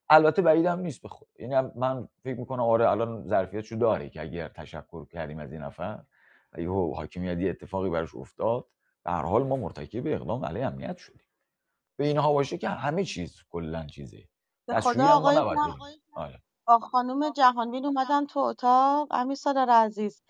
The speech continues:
Speaker 2: بعد گفتن که "پیغامو گذاشتی، من براتون به مسئولیت خودم گذاشتم، ولی نمی‌دونم چی می‌شه." الان نزدیک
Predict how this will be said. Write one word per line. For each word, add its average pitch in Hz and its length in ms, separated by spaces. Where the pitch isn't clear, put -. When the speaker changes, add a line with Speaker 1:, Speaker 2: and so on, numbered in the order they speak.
Speaker 2:
بعد 277 200
گفتن 269 300
که 302 140
"پیغامو 277 420
گذاشتی، 277 380
من 302 140
براتون 285 360
به 277 100
مسئولیت 233 680
خودم 294 380
گذاشتم، 269 640
ولی 262 200
نمی‌دونم 294 520
چی - 160
می‌شه." 233 460
الان 247 360
نزدیک 254 420